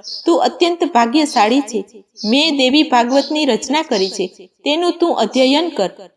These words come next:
આ પુરાણના બાર સ્કંદ છે. આ પુરાણ બધા પુરાણોનું આભૂષણ છે કે જેને સાંભળવાથી સદ અસદ વસ્તુનું જ્ઞાન સુલભ બને છે." ભગવાન વિષ્ણુ બાળક રૂપે વટપત્ર પર સૂતા હતા.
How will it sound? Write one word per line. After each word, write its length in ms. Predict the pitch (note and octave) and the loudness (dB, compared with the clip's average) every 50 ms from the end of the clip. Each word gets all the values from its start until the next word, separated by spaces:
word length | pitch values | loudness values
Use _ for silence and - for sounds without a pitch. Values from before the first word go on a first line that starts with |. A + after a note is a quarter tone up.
| _ _ | _ _
આ 120 | - G#3+ A3+ | 0 0 0
પુરાણના 600 | A3+ - A3+ A#3 A3+ A#3 A#3 A#3 A#3+ A#3+ A#3+ A#3+ | 0 0 -2 0 0 0 0 0 2 2 2 2
બાર 300 | A3+ G#3+ G#3 A3 A3+ A#3+ | 2 4 4 4 4 2
સ્કંદ 360 | A#3 A#3 A3+ A#3 A3+ A3+ A3+ | -2 -8 -8 -4 -2 -2 0
છે. 420 | - A#3 A3 A3 A3+ A3 G#3 G3 A3 A3 G#3 - - - | -2 -4 -6 -2 0 0 0 0 -4 -8 -14 -14 -10 -4
આ 160 | - B3 E4+ F4 | 0 2 2 2
પુરાણ 440 | E4+ - C#4+ D4+ D#4 D#4 D#4+ D#4+ | 0 -2 -4 -2 -2 -2 -2 0
બધા 280 | D4 C#4+ - D4 D4+ D#4 | 0 0 2 2 0 0
પુરાણોનું 680 | D#4 D4+ C#4 C#4 C#4 C#4 C#4 C#4 C#4 C#4+ D4+ C#4 - - | 0 0 -2 0 2 2 2 2 2 2 0 0 0 0
આભૂષણ 500 | F#3+ A3 - B3 B3 - - D4+ E4+ E4 | 0 0 0 -2 -2 0 -2 -4 -4 -4
છે 200 | - - - - - - G3+ F3+ _ _ _ | -6 -8 -8 -8 -8 -14 -20 -20 _ _ _
કે 120 | - C4 A#3 | -2 -2 -2
જેને 320 | B3 B3 A#3 A#3+ B3+ B3 | 0 2 2 2 2 0
સાંભળવાથી 1080 | A#3+ A#3+ A3+ A3+ A3 A3+ A#3+ A#3+ A#3 A#3 A3 A3+ A3+ A3+ A3 G#3 G3+ - A3 G#3 G3+ _ - - | 0 0 -2 -2 0 0 0 0 2 2 2 0 0 -2 -4 -4 -4 -8 -14 -20 -20 _ -4 0
સદ 160 | D#4+ E4+ F4+ F#4 - - | 2 2 2 0 0 0
અસદ 380 | C4 C4 - - E4+ E4 E4 | 0 0 2 2 2 4 4
વસ્તુનું 640 | D4 A#3+ C4 C4+ C4+ B3 - D4 C#4+ C#4 C#4+ C#4 B3 | 2 2 2 0 -2 -2 -2 0 2 2 2 2 2
જ્ઞાન 280 | A3 A3 G#3+ A#3+ C4+ C#4+ | 2 0 2 2 2 0
સુલભ 360 | C#4 - - A3+ A3 C4 C#4+ A3 - | 0 0 0 0 2 2 0 -2 -4
બને 240 | C#4 G#3+ F#3+ F3 G3 | -4 -4 -4 -6 -8
છે." 180 | G3+ - G#3+ G#3 - - - - - _ _ - | -8 -10 -10 -10 -10 -14 -14 -20 -20 _ _ -2
ભગવાન 460 | A#3+ A#3+ B3+ C4+ D4 C#4 C#4+ C4+ C4+ | -2 0 2 2 2 2 4 2 2
વિષ્ણુ 380 | A#3+ B3 B3 C4 C4 B3+ B3+ | 0 0 -2 -2 -4 -4 -2
બાળક 400 | B3 A3+ A3 G#3+ A3 A#3 A#3 G#3+ | 0 0 2 2 2 0 -2 -2
રૂપે 560 | A3+ A3 A3 - A3+ G#3+ G3+ G#3+ A3+ G#3+ G3+ _ _ _ | -4 -4 0 0 0 0 0 -4 -12 -20 -20 _ _ _
વટપત્ર 640 | A3+ C4+ E4 F#4 F#4 - E4 E4 D#4+ D#4+ - E4 D#4+ | 0 2 2 2 0 -2 0 0 0 0 2 0 0
પર 180 | D#4 D#4+ D4+ | 2 0 -2
સૂતા 360 | D4 - - B3 - - C4 B3 | -2 -2 -4 -4 0 2 2 2
હતા. 560 | A#3 A3 - - F#3 E3+ E3+ - F#3 E3+ | 2 0 -4 -2 -4 -4 -4 -8 -20 -20